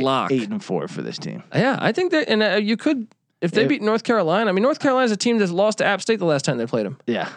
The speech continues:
Speaker 2: that's true.
Speaker 1: That
Speaker 2: Yeah,
Speaker 1: was
Speaker 2: th-
Speaker 1: with Mac Brown. So, uh, watch out.
Speaker 2: Yeah.
Speaker 1: Watch out for the Georgia State Panthers. I know N C Nick backs this up too. Um,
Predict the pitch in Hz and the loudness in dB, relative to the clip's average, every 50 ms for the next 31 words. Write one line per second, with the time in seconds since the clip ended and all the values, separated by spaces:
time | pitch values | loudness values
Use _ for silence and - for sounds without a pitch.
0 | - _ - 113 117 107 - - 175 135 - - _ _ _ _ _ _ _ _ | -16 _ -6 -6 -4 -4 -2 -2 -2 -2 -4 -6 _ _ _ _ _ _ _ _
1 | _ _ _ _ _ _ _ _ _ _ _ _ _ _ _ _ _ _ _ - | _ _ _ _ _ _ _ _ _ _ _ _ _ _ _ _ _ _ _ -2
2 | - 139 196 220 208 196 226 202 208 202 196 170 185 196 190 156 98 - 117 - | 0 2 2 4 4 2 2 2 2 2 2 2 2 0 0 0 -2 -6 -10 -16
3 | _ _ _ _ _ _ _ _ _ _ _ _ _ _ _ _ _ - - 185 | _ _ _ _ _ _ _ _ _ _ _ _ _ _ _ _ _ -4 0 2
4 | 170 160 151 143 131 135 - - _ _ _ _ _ _ _ _ _ _ - 107 | 2 2 2 2 0 -2 -6 -16 _ _ _ _ _ _ _ _ _ _ -2 0
5 | 139 151 - - - - - _ - 113 123 139 165 180 185 - 196 180 175 139 | 0 0 -2 -6 -14 -20 -20 _ -10 -4 0 2 2 2 2 2 2 2 2 0
6 | - - _ _ - 113 120 135 143 147 170 185 196 196 - 226 220 208 190 - | -4 -6 _ _ -4 -2 0 2 4 4 4 4 2 2 2 2 2 2 2 2
7 | 220 202 170 160 156 175 175 165 156 - 190 170 160 147 - 175 175 175 165 165 | 0 2 2 2 2 2 0 0 0 0 0 0 0 2 2 2 2 2 2 2
8 | 147 160 170 175 160 165 170 160 - 160 156 165 165 151 - 147 135 139 - - | 2 2 2 2 2 2 2 2 0 2 2 2 0 0 0 0 0 0 0 0
9 | 147 139 151 135 123 127 - - 175 151 120 110 - - - _ _ _ _ _ | 0 0 0 0 0 -2 0 0 2 2 0 -2 -4 -10 -20 _ _ _ _ _
10 | - 156 151 151 151 151 143 139 139 131 - | -2 0 2 2 4 2 2 0 0 -2 -6